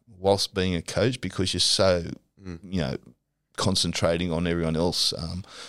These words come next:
Speaker 1: so I love getting away, just going up to my local Fitness First and
Speaker 2: Mm.
Speaker 1: jumping on the treadmill and thro-, throwing a few weights around.
Speaker 2: Is there a little plug? Where is it, Fitness First?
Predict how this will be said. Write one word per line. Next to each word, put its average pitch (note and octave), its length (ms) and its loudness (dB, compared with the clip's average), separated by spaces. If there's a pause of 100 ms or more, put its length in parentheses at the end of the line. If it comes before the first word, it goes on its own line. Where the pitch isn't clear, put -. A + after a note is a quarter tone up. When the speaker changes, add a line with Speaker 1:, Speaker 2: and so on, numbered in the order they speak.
(100)
Speaker 1:
so A2 160 6
I - 20 8
love A#2+ 240 6
getting F#2 240 4
away, F#2 300 6
just F2+ 180 0
going F#2+ 140 4
up F2+ 120 2
to - 80 -6
my E2+ 240 2 (160)
local F#2 480 2 (180)
Fitness - 420 2
First G2 420 4
and F2+ 140 -4
Speaker 2:
Mm. F#2+ 280 -6
Speaker 1:
jumping F#2+ 300 2
on F2+ 120 0
the E2 80 0
treadmill G2+ 440 0
and F#2+ 100 0
thro-, F2+ 360 -2
throwing F#2 380 -2
a E2 40 -4
few E2+ 280 -4
weights F#2 380 2
around. A#2 480 2 (100)
Speaker 2:
Is - 80 -10
there G2+ 80 -2
a - 20 -2
little E2+ 160 -2
plug? D#3 340 -6 (2000)
Where G2 200 2
is G2+ 120 0
it, - 140 -8
Fitness - 300 -8
First? D#3 200 -6